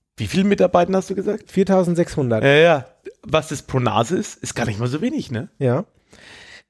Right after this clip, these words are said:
Speaker 2: Damit das, habe ich jetzt hier nicht aufgeschrieben, das Side-Fact, es gab, also genau, und es waren siebenundzwanzig Tochterfilialen und dort haben sie einen Insolvenzantrag gestellt. Also über Nacht ist dann quasi diese komplette Firmengruppe hat einen Insolvenzvertra-,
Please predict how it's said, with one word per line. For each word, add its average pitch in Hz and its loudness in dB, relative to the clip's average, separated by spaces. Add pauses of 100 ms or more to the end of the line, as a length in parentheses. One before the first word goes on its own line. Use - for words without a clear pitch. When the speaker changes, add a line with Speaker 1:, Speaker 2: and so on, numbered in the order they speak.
(520)
Speaker 2:
Damit 202 2
das, 226 0
habe 170 -2
ich 170 0
jetzt 175 2
hier 165 2
nicht 151 -4
aufgeschrieben, 170 -4
das 147 -2
Side-Fact, 165 -2
es - -8
gab, 170 0 (640)
also 165 2
genau, 143 4
und 143 2
es 165 2
waren 202 2 (280)
siebenundzwanzig 185 2
Tochterfilialen 247 2 (460)
und 196 0 (280)
dort 196 4
haben 214 2
sie 220 -2 (200)
einen 196 2
Insolvenzantrag 175 2
gestellt. 127 0
Also 156 2 (340)
über 180 4
Nacht 208 0
ist 220 -4
dann 208 4
quasi 202 0
diese 180 -4
komplette 208 2
Firmengruppe 190 0
hat 170 2
einen 180 0
Insolvenzvertra-, 160 0